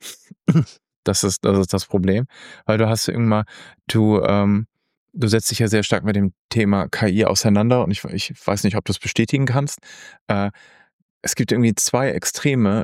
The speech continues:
im Bereich K I. Du hast immer die Menschen, die es als Problem sehen und die Menschen, die es als Chance sehen. Also du hast sehr, sehr selten Personen, die wirklich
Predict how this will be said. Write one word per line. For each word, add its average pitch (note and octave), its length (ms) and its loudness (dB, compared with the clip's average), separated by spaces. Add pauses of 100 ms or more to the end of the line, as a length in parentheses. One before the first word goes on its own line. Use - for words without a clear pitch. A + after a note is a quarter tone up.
im G2+ 200 2
Bereich F#2+ 340 2
K F#2 220 0
I. A2+ 400 0
Du - 100 -2
hast G2+ 160 -2
immer G#2+ 320 0
die A2 220 -2
Menschen, G#2 340 2
die G2 120 2
es - 120 -2
als - 360 -2
Problem G#2 520 0
sehen D#3 460 0
und A2 100 2
die A2+ 80 2
Menschen, A2 320 2
die A2 80 0
es - 140 -4
als - 200 -4
Chance - 440 -2
sehen. E2+ 260 -4 (460)
Also G2 160 0
du G2+ 80 2
hast - 260 -2
sehr, D#3+ 240 2
sehr D3 220 2
selten C3 760 0
Personen, A#2 600 2 (560)
die A2+ 280 2
wirklich A#2 640 0